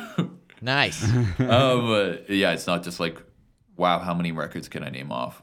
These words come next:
Speaker 1: Um, the
Speaker 2: Yeah.
Speaker 1: New Coin, the, the New Coin record, uh, is really great. That's in regular rotation to Dreamland, which actually, Craig, you kinda remind me, like, your look reminds me of the frontman of Coin.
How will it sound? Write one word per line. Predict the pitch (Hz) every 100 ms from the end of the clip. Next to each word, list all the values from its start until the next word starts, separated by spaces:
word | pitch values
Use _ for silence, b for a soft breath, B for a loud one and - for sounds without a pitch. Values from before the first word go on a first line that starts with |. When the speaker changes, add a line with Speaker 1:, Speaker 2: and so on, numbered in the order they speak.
| -
Speaker 1:
Um, | 76 73 73 73 73
the | 120
Speaker 2:
Yeah. | 120 113
Speaker 1:
New | 92
Coin, | 82 85 - _
the, | 95 95 90
the | 87 95
New | 107
Coin | - 87 92
record, | 85 80 87 90 92 98 _ -
uh, | 76 78 73
is | 76 85
really | 78
great. | 78 76 73
That's | 71 -
in | 80
regular | 76 82 78
rotation | 78 76 78 76 76 76
to | 80 78 -
Dreamland, | - 76 78 78 80 82 90 b b b b b b b b _
which | 110 117 -
actually, | 113 139 190
Craig, | 180 131 156
you | 147 143
kinda | 196 208
remind | 160 95 98 113
me, | 104 98 92 87 -
like, | 90 90
your | 90 92 90 87
look | 87 90 98 -
reminds | - 90 82 82 87
me | 87
of | 82 - -
the | - 78 78 76 76 - _ -
frontman | - 73 73 71 73 73 67 - -
of | 73 67 -
Coin. | - - 67 64 180